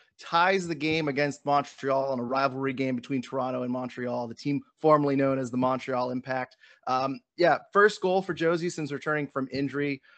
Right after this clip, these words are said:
Probably a big weight lifted off of his shoulders. Not a lot has gone right for T F C this year, so a really, really big result there in that game. And pretty consequential, too, as Montreal sits with forty-three points after that game. They're currently sitting in eighth.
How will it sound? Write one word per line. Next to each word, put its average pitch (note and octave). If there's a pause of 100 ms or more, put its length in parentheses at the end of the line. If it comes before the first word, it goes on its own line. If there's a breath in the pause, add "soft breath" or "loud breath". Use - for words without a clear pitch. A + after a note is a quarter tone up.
(140 soft breath)
Probably E3+
a D3+
big D#3
weight D3+
lifted C#3+
off C3+
of A#2
his C#3
shoulders. C3+
Not D#3
a -
lot D#3
has C#3+
gone C#3+
right C#3
for -
T C#3+
F C3+
C C#3
this B2+
year, C3
so C3
a B2+
really, D3
really C#3+ (160)
big D3
result C3+
there B2
in B2
that B2+
game. B2+ (380 soft breath)
And G3
pretty G#3
consequential, F#3
too, F3
as C#3
Montreal D3
sits D3+
with C3
forty-three C#3+
points D3+
after C#3
that C3
game. C3+
They're B2+
currently D#3+
sitting D3
in C#3
eighth. D3+